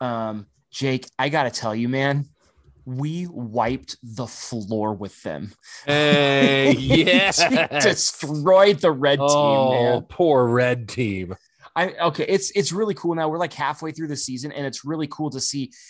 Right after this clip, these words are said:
Speaker 1: everything taking shape. Like, our players mostly remember the batting order. They remember all the skills we've worked on and everything. And, like, Jake, we had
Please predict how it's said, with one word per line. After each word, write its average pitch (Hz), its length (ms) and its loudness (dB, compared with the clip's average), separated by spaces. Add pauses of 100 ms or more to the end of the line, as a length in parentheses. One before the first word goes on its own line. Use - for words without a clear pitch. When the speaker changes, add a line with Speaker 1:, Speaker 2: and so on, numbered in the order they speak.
(220)
Speaker 1:
everything 143 440 -4
taking 127 360 -8
shape. 113 340 -10
Like, 131 180 -6 (260)
our 143 120 0
players 156 460 0
mostly 143 520 0
remember 139 460 -4
the 123 120 -8
batting 110 380 -6
order. 135 380 -4 (380)
They 147 140 2
remember 139 600 -2
all 135 180 -4
the 131 100 -10
skills 127 420 -10
we've 131 180 -10
worked 135 200 -6
on 135 120 -4
and 139 120 -8
everything. 143 640 -6
And, 135 100 -6
like, 123 140 -6
Jake, 147 340 -4 (360)
we 185 240 0
had 147 480 0